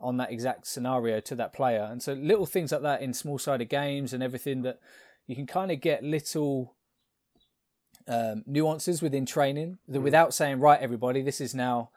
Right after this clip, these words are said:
Speaker 1: individual time."
Speaker 2: <laughs> Yeah.
Speaker 1: The, the clock starts ten minutes. You know, it, it's without actually doing that, you, you can manipulate practices to kind of get those kind of outcomes.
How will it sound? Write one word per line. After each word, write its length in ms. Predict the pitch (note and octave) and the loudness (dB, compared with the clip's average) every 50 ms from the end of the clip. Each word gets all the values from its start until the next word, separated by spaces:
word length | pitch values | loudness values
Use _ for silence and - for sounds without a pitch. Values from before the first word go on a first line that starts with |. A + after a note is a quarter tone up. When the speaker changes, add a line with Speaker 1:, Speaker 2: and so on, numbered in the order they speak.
| _ _ _ | _ _ _
Speaker 1:
individual 460 | C#3+ C3+ C3+ C3 C#3+ C3 - B2+ A#2 | -4 -4 0 0 0 0 0 -4 -4
time." 440 | - - B2 A2 A2+ B2 C3+ C#3+ C#3+ - | -2 0 0 0 0 -2 -2 -4 -8 -12
Speaker 2:
<laughs> 100 | - - | -8 -4
Yeah. 300 | E3+ D#3 - - B2 - - - _ _ _ | -4 -4 -2 -4 -6 -8 -10 -12 _ _ _
Speaker 1:
The, 120 | - C3 C3+ | -4 -4 -2
the 120 | - C3+ | -2 -4
clock 240 | - - E3 - - | 0 2 0 0 0
starts 340 | - - C#3+ C3+ C#3 C#3+ - | -2 0 2 2 2 0 -2
ten 220 | - C#3 C3 B2+ | -4 -2 -2 -2
minutes. 440 | C3 B2+ B2 A#2+ - - - - - | 0 0 0 -2 -2 -4 -8 -14 -10
You 120 | D#3 C3+ | -6 -4
know, 140 | C3 C3 C3 | -2 0 0
it, 160 | C3+ C#3+ D3 - | 0 0 -2 -4
it's 180 | C#3+ - - - _ _ - | -6 -10 -10 -14 _ _ -6
without 380 | C#3 C#3 D#3+ F3 E3+ - - _ _ | 0 2 4 4 4 2 -2 _ _
actually 380 | - D3 - - - C#3+ C3+ B2 | -6 -6 -6 -6 -6 -6 -6 -4
doing 280 | A#2+ D3 C#3+ C#3+ D3 | -2 -2 -2 0 0
that, 220 | D3+ E3 F3+ - D#3+ | 0 -2 -2 -2 -4
you, 140 | C#3 B2+ - _ _ - | -6 -6 -8 _ _ -12
you 100 | D3+ B2 | -12 -12
can 500 | - - - D#3 D3 C#3+ C#3+ C#3 C3+ C#3 - | -10 -6 -4 -4 -2 -2 -4 -6 -8 -10 -8
manipulate 500 | D3 C3+ C#3 D#3 D#3 - C#3+ B2+ B2+ B2 | -6 -6 -6 -6 -6 -4 -4 -4 -4 -4
practices 380 | - B2+ - - - C3 A2+ - | -4 -6 -6 -6 -10 -10 -10 -10
to 120 | - A2 | -12 -14
kind 180 | - - A#2+ A#2 | -10 -8 -8 -8
of 80 | A2 - | -8 -6
get 220 | - B2 - - | -6 -6 -6 -6
those 180 | B2+ A#2+ A2+ - | -6 -6 -6 -6
kind 160 | - C3+ B2 | -8 -8 -4
of 80 | A#2 | -2
outcomes. 580 | A#2+ B2 B2 - _ _ - C3+ C#3+ D#3+ - | -2 -2 -2 -6 _ _ -10 -10 -10 -10 -12